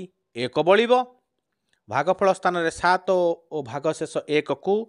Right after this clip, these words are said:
ଚାରି ତଳକୁ ଲେଖିବା। ନୂତନ ସଂଖ୍ୟାଟି ଆମେ ଯେଉଁ ପାଇଲେ ହେଉ, ତାହା ହେଉଛି ଚଉଦ। ମାତ୍ର ଚଉଦରୁ ଆମେ ଯେଉଁ ଧ୍ୱଜାଙ୍କ ଆଉ ଭାଗଫଳର ଗୁଣଫଳକୁ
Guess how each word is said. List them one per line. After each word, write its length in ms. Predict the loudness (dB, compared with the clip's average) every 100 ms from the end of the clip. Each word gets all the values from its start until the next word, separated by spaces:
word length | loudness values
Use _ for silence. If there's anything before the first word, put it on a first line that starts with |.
| _ -20 _ -4
ଚାରି 420 | 2 4 2 -2 -12 _ _ _ -6
ତଳକୁ 280 | -6 -4 -6
ଲେଖିବା। 400 | -4 0 4 4
ନୂତନ 320 | 4 -4 -8 -8 -10
ସଂଖ୍ୟାଟି 320 | -12 -8 -6
ଆମେ 140 | -6 -4
ଯେଉଁ 120 | -6 -4
ପାଇଲେ 320 | -2 -2 -4 -6
ହେଉ, 200 | -6 -8 -6
ତାହା 220 | -4 -4 -4
ହେଉଛି 440 | -8 -10 -10 -8 -8 -12 _ _ _ _ _
ଚଉଦ। 360 | 0 2 4 6 6 4 -6 _ _ _
ମାତ୍ର 300 | -10 -8 -6 -8 -4
ଚଉଦରୁ 600 | 2 4 6 6 6 2 -2 -6 _ _ _ _
ଆମେ 300 | -8 -2 0 -2 -4 -12 _ _ _
ଯେଉଁ 260 | -10 -8 -8
ଧ୍ୱଜାଙ୍କ 600 | -8 -10 -2 -2 -2 -2 0 0 0
ଆଉ 140 | -2 -2
ଭାଗଫଳର 600 | -2 -2 -2 -2 -2 -2 -4
ଗୁଣଫଳକୁ 640 | -6 -6 0 2 4